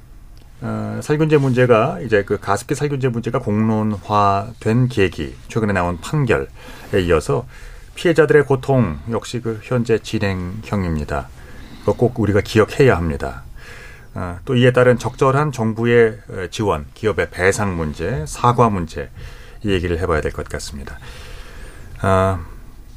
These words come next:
거듭해서, 에, 김 대표님께 좀 그 죄송스러운데요.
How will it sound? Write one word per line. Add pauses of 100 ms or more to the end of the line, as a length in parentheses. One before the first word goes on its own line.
(100)
거듭해서, (320)
에,
김
대표님께
좀
그
죄송스러운데요.